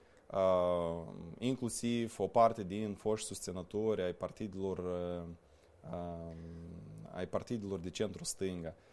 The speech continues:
Dar, uh, eu nu, nu prea cred că votanții lui Maia Sandu, în alegeri, uh, în alegerile, votanții fidelizați Maia Sandu din primul tur, de exemplu, din, uh,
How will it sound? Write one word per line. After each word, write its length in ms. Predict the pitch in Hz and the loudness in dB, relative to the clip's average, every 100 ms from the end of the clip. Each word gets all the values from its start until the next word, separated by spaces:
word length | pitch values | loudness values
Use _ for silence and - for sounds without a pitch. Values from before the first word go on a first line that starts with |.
| - - | -20 -18
Dar, 260 | - 123 127 | 4 8 8
uh, 720 | 127 - 120 120 117 117 113 - - | 6 4 6 8 10 8 6 -2 -4
eu 160 | 120 151 | 2 4
nu, 200 | 165 165 | 4 4
nu 160 | 131 151 | 2 6
prea 180 | 139 | 6
cred 320 | 123 127 131 - | 6 6 4 4
că 240 | 113 107 | 4 6
votanții 500 | 104 104 120 123 117 | 6 4 4 4 0
lui 140 | 101 98 | 0 2
Maia 340 | 101 107 87 | 2 2 2
Sandu, 640 | 80 - 135 156 143 131 127 - - - | 0 4 4 4 0 -2 -2 -14 -20 -10
în 120 | 101 98 | 0 2
alegeri, 320 | 113 107 104 | 2 2 -2
uh, 760 | - 90 87 87 87 85 85 82 - | -4 -8 -4 -4 -2 -2 -4 -6 -8
în 160 | 90 | -2
alegerile, 520 | 101 113 104 92 90 87 | 0 0 0 -2 0 0
votanții 520 | 87 95 113 107 95 | 0 2 2 2 -2
fidelizați 560 | - 92 90 107 95 | -2 -2 2 2 2
Maia 160 | 87 85 | 0 -2
Sandu 340 | - 101 95 | 0 0 0
din 200 | 87 87 | -4 -4
primul 340 | 82 101 90 78 | -4 -2 -2 -4
tur, 240 | 98 85 | -2 -4
de 120 | 76 | -2
exemplu, 480 | 80 80 85 78 82 | -6 -4 -4 -4 -8
din, 320 | 76 85 82 | -8 -6 -6
uh, 160 | 82 80 | -4 -6